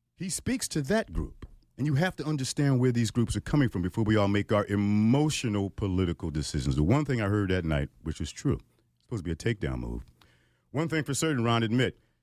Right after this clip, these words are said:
neither one of us will be the Republican nominee for president in twenty twenty-four. You're forty-one points behind Donald Trump. And that's real.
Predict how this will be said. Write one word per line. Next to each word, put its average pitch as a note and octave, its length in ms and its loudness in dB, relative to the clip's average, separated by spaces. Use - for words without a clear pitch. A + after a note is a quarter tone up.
neither D#3 240 -4
one D3+ 220 0
of C#3 140 -2
us G2+ 160 -4
will G#2+ 140 0
be G2 380 2
the G2 80 -8
Republican A2+ 500 -2
nominee G2 560 0
for - 80 -10
president F#2 480 0
in F2+ 60 -4
twenty F#2 200 0
twenty-four. E2 400 0
You're F#2 140 2
forty-one D#3 640 0
points F2+ 400 -2
behind C#2+ 320 -4
Donald B1+ 280 -4
Trump. - 260 -14
And C3+ 120 -8
that's C3+ 200 -10
real. F#2 440 -2